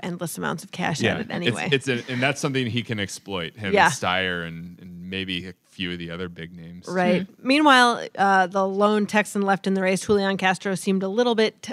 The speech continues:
Speaker 1: uh, territorial about Bloomberg spending all this cash here. What did he say?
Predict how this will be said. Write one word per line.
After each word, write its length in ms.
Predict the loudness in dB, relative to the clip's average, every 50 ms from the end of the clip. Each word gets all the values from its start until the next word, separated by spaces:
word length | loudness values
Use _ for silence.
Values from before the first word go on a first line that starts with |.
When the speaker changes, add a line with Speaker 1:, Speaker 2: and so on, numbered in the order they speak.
| 0
Speaker 1:
uh, 280 | 2 4 6 6 6 4 2
territorial 800 | 0 2 4 4 4 2 0 0 0 2 2 2 2 2 4
about 280 | 6 8 8 8 6 4
Bloomberg 500 | 2 6 6 8 8 8 6 4 4 2
spending 280 | 0 0 0 2 2 0
all 120 | 0 0
this 140 | -2 -2 -4
cash 300 | 0 2 2 2 0 -2
here. 160 | -2 -2 0
What 140 | 0 0 0
did 100 | 2 2
he 80 | 0 0
say? 460 | -2 -6 -6 -2 0 0 0 0